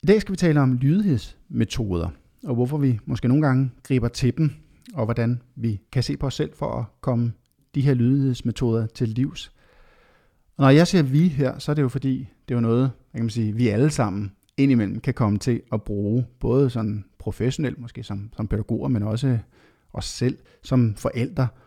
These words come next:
Også selvom vi godt ved, at, at det er forkert, og det tænker jeg jo også godt, at man i, i en pædagogisk sammenhæng og i et pædagogisk tilbud ved, at, at det er forkert at bruge de her lydighedsmetoder, fordi de ikke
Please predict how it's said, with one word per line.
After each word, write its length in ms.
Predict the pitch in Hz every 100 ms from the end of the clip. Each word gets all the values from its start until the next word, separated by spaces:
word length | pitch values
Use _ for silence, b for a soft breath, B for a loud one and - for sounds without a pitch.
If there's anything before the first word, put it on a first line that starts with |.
| b
Også 180 | b 180
selvom 200 | 202 175
vi 40 | 147
godt 260 | 143 147
ved, 120 | 147 143
at, 120 | 139 - _
at 140 | - -
det 60 |
er 40 | 113
forkert, 480 | - - 139 -
og 100 | 131
det 100 | 139
tænker 220 | 131 151 143
jeg 60 |
jo 120 | 123 120
også 160 | 143
godt, 180 | 131 135
at 100 | 131
man 220 | 117 110
i, 360 | 107 101 101 98
i 120 | 104
en 180 | 95 101
pædagogisk 520 | - 120 131 - 135 -
sammenhæng 420 | 113 123 131 113
og 100 | 107
i 20 |
et 80 | 107
pædagogisk 360 | 117 123 127
tilbud 280 | - 117 123
ved, 220 | 117 131
at, 200 | 127 123 -
at 160 | 113
det 60 | 117
er 40 |
forkert 360 | - 104 - -
at 80 | -
bruge 280 | 117 135 139
de 100 | 107
her 180 | 98 120
lydighedsmetoder, 600 | 101 98 104 104 104 98
fordi 180 | 98 107
de 140 | 107
ikke 180 | 110 -